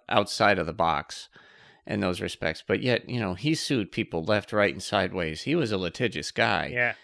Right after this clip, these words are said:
Speaker 1: And he did not get along with Roddenberry or any of those folks, and he never had a lot of great things to say about them, y-, you know, in the seventies and eighties. I think as,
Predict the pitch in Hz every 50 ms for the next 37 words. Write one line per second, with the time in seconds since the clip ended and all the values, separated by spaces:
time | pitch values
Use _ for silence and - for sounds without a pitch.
0 | _ _ _ - 139 127 107 101 98 101 98 101 131 165 165 123 104 92 104 123
1 | 147 139 - - 107 87 85 85 85 85 82 82 87 87 82 82 - - 101 98
2 | 98 98 98 95 92 90 92 101 101 92 90 78 76 80 98 117 107 92 82 85
3 | 90 98 - - - 98 87 87 92 90 - - - 82 90 98 120 156 147 123
4 | 127 139 131 110 107 120 117 110 101 - - 104 92 87 104 113 120 110 104 92
5 | 107 104 107 - - 113 107 104 - - 110 - - 151 151 151 143 131 120 113
6 | 92 - - 113 107 107 104 101 - - - _ _ _ _ _ _ - - -
7 | - - - - 196 185 147 110 92 - - 170 147 131 113 - - 139 123 117
8 | 110 101 98 92 90 101 95 98 104 104 95 87 87 123 135 135 156 151 135 -
9 | 120 113 107 - -